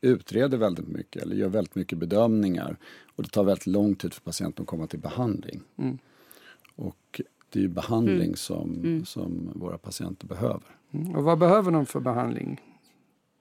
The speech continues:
Speaker 3: När det
Speaker 2: Om vi
Speaker 3: gäller,
Speaker 2: pratar
Speaker 3: ja,
Speaker 2: A D H D.
Speaker 3: om vi pratar A D H D så, så har vi ju jättetydliga och bra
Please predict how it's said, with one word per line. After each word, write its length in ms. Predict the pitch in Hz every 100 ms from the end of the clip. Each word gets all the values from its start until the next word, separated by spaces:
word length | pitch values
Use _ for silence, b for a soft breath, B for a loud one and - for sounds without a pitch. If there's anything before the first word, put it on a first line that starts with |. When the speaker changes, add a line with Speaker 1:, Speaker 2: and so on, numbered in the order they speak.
| _ _ _ _
Speaker 3:
När 140 | 202 175
det 40 |
Speaker 2:
Om 40 | 175
vi 40 |
Speaker 3:
gäller, 180 | 180 196
Speaker 2:
pratar 140 | 180 170
Speaker 3:
ja, 80 |
Speaker 2:
A 20 | 165
D 60 | 147
H 180 | 151
D. 80 | 147
Speaker 3:
om 60 | 220
vi 80 | 220
pratar 320 | 240 220 220
A 80 | 220
D 100 | 226
H 200 | 233 220
D 100 | 262
så, 200 | 269 202
så 120 | 233
har 100 | 208
vi 80 | 190
ju 160 | 190 185
jättetydliga 800 | 190 - 180 - 233 196 185
och 60 | 170
bra 380 | 165 160 160